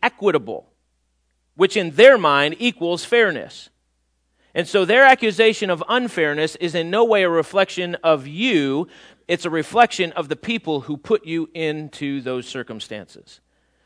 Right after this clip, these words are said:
So the point being that the system in which we live is not a reflection of God's fairness. It is a reflection of the situation and the circumstances which we handed to him.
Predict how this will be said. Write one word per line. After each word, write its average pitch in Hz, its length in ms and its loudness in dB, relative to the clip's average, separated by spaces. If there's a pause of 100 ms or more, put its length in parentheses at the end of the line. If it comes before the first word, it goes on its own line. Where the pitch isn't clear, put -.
So 170 120 -10
the 165 80 -4
point 220 280 -4
being 175 280 -4
that 135 100 -6
the 131 80 -12
system 202 360 -6
in 165 120 -8
which 160 280 -6 (120)
we 160 160 -6
live 120 460 -2 (500)
is - 160 -6
not 170 360 2
a 160 100 -2
reflection 151 640 -6
of 120 160 -12
God's 190 400 0
fairness. 101 680 -10 (320)
It 165 120 -2
is 151 180 0
a 147 180 2
reflection 160 580 -4
of 127 100 -10
the 131 60 -6
situation 143 960 -6 (340)
and 135 220 -2
the 131 140 -2
circumstances 123 1120 -8 (320)
which 135 200 -6
we 135 440 -6 (120)
handed 113 500 -8
to 104 100 -10
him. 87 300 -18